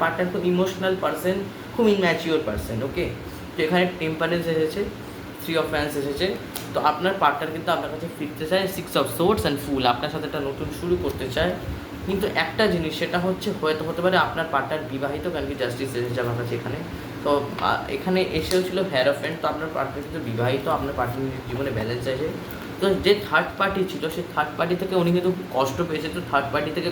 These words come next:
কষ্ট পেয়ে উনি আবার আপনার কাছে একটা নিতে, সেকেন্ড চান্স চাইছেন। So, সেকেন্ড চান্স চাওয়ার পরে আপনি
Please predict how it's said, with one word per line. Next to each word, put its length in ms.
কষ্ট 180
পেয়ে 120
উনি 120
আবার 280
আপনার 280
কাছে 200
একটা 160
নিতে, 400
সেকেন্ড 240
চান্স 300
চাইছেন। 360
So, 100
সেকেন্ড 340
চান্স 300
চাওয়ার 320
পরে 220
আপনি 300